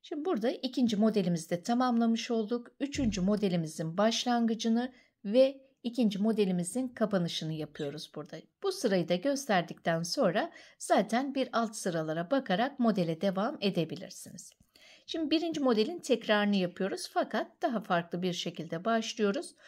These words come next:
Öncelikle iki tane kenar ilmeğimi burada örüyorum.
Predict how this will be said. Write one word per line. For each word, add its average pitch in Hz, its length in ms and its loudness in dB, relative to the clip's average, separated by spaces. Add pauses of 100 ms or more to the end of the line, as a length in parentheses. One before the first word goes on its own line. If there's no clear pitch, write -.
(320)
Öncelikle 247 580 4
iki 285 420 -4
tane 196 500 0
kenar 220 300 4
ilmeğimi 170 560 -2
burada 254 400 0
örüyorum. 156 500 0